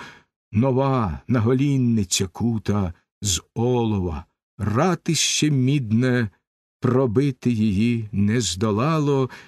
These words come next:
і набік відскочило. Божий дарунок став на заваді. Зразу ж тоді богорівного вдарив Пелід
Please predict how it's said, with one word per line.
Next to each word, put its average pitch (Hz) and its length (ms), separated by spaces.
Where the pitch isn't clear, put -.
і 90 120
набік 98 580
відскочило. 90 1000
Божий 117 880
дарунок 113 840
став 85 420
на 87 160
заваді. 90 720
Зразу 101 540
ж - 140
тоді 110 440
богорівного 117 1200
вдарив 123 840
Пелід 127 760